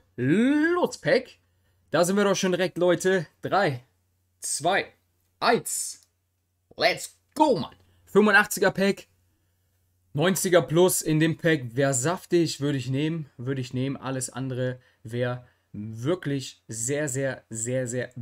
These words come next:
bitter. Ägypten. Rechter Flügel, Mohamed Salah. Okay, bei Ägypten kann's ja nicht nur einer werden. Es gibt nur einen, es gibt nur einen ägyptischen Walkout, Digga. Das ist Salah. Das ist immer nice. Wenn du Ägypten siehst, weißt du immer, okay, Digi,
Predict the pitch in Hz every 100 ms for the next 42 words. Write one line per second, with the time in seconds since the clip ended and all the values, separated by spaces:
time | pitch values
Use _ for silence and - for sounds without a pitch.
0 | 107 - 220 147 156 208 247 277 - 131
1 | 302 320 349 139 - _ _ _ - 135
2 | 277 302 311 285 302 294 294 254 302 226
3 | 185 - 170 175 131 127 139 131 123 147
4 | 139 139 135 123 123 113 117 117 123 -
5 | 208 110 156 - 151 220 180 175 185 175
6 | 156 - 160 151 143 156 147 139 139 135
7 | 131 120 123 117 127 131 - 311 107 151
8 | - - _ _ _ _ 147 220 233 302
9 | 294 208 233 208 208 208 208 208 403 -
10 | 381 381 _ _ _ _ _ - 381 220
11 | 104